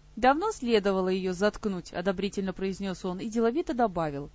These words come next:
«А следовать её совету я бы вам настоятельно не рекомендовал. Вы же не знаете, понравится мне это или нет. А вдруг я на Алису так обижен,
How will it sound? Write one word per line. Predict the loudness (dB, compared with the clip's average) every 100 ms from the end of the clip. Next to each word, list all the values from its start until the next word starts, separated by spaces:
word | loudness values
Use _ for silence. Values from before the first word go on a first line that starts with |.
| -18 -20 -20 -10 0
«А | 0
следовать | 2 2 2 2 0
её | 0 0
совету | 0 0 0 0
я | 2 2
бы | 2 2
вам | 4 2
настоятельно | -2 -2 0 0 0 -2 0
не | 0
рекомендовал. | 0 -2 0 0 2 2 4 2 2 -4 -20 -20 -4
Вы | -2
же | 0
не | 0 -2
знаете, | 0 0 0 -2 -4
понравится | 0 2 2 2 0 -4
мне | -4 -2 -2
это | -4 -6 -8
или | -6 -4 -4
нет. | -4 -6 -8 -12 -20 -20 -20 -20 0
А | 2
вдруг | 4 2 0
я | 0
на | 2 2
Алису | 2 -2 -6
так | -2 0 0
обижен, | 0 2 2 2 -4